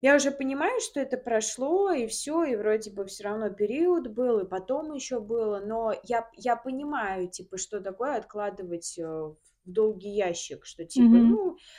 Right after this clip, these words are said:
Speaker 1: а ты это, причем самый прикол, что ты это несознательно делаешь. Ну, типа, ты не специально такая, типа: "Ну,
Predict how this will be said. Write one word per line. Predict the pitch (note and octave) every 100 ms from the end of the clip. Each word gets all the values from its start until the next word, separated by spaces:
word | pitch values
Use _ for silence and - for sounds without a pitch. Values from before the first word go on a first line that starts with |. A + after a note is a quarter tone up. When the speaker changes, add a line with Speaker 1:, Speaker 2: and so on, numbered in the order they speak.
| - -
Speaker 1:
а | A#3+
ты | C4 E4+
это, | F#4+ F4+ D4+
причем | C#4+ C4 E4
самый | E4 D#4 D4+
прикол, | C4 D4 F4+
что | G4 A#3+
ты | A3
это | C4+ C4+
несознательно | B3+ C4+ C4 B3+ C4+ E4+ - F4+ D#4+
делаешь. | A#3 C#4+ D4 A#3 F#3 F#3
Ну, | D4+ D4+
типа, | E4+ E4+
ты | E4+ D#4
не | D#4
специально | D#4 D4 - C#4 F#4 G#4
такая, | C#4 C4 C#4 A#3
типа: | A3 G#3+
"Ну, | D4+